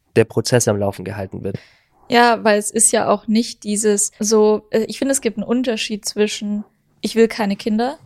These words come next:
Speaker 2: und ich will jetzt gerade keine Kinder, aber ich will in der Zukunft schon Kinder.
Speaker 1: Ja.
Speaker 2: Und, ähm, das ist ja das Gleiche. Er sagt ja nicht, er will nicht mit ihr zusammenziehen,
Speaker 1: Nee.
Speaker 2: sondern er will nicht, weiß nicht, ob er jetzt nächstes Jahr mit ihr zusammenziehen
Speaker 1: Ja.
Speaker 2: will. Die sind erst
Speaker 1: Ja.
Speaker 2: zwei Jahre zusammen.
Speaker 1: Ja, eineinhalb.
Speaker 2: Ihr,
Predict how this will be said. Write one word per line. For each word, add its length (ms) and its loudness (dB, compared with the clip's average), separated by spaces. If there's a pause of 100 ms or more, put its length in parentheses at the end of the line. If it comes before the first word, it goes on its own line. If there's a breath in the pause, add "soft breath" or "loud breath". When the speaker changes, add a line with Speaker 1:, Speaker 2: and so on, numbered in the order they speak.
(220)
Speaker 2:
und 300 2
ich 160 -6
will 100 0
jetzt 240 2
gerade 560 0 (220)
keine 160 2
Kinder, 260 0
aber 140 2
ich 160 -6
will 100 4
in 120 2
der 120 2
Zukunft 380 -8
schon 160 2
Kinder. 400 -4 (340)
Speaker 1:
Ja. 160 -4
Speaker 2:
Und, 320 2
ähm, 340 2
das 160 2
ist 140 -2
ja 60 2
das 160 -4
Gleiche. 420 2
Er 100 0
sagt 220 0
ja 80 2
nicht, 240 -4
er 120 2
will 120 4
nicht 220 -4
mit 100 -4
ihr 100 0
zusammenziehen, 640 -4
Speaker 1:
Nee. 240 2
Speaker 2:
sondern 200 0
er 100 2
will 120 6
nicht, 160 0 (140)
weiß 260 0
nicht, 120 -2
ob 80 -2
er 80 4
jetzt 160 -2
nächstes 320 0
Jahr 140 4
mit 100 -2
ihr 100 -2
zusammenziehen 520 -2
Speaker 1:
Ja. 80 0
Speaker 2:
will. 80 0
Die 80 -6
sind 180 -8
erst 140 2
Speaker 1:
Ja. 40 -8
Speaker 2:
zwei 200 2
Jahre 220 0
zusammen. 600 0
Speaker 1:
Ja, 80 0
eineinhalb. 300 -2 (100)
Speaker 2:
Ihr, 80 -8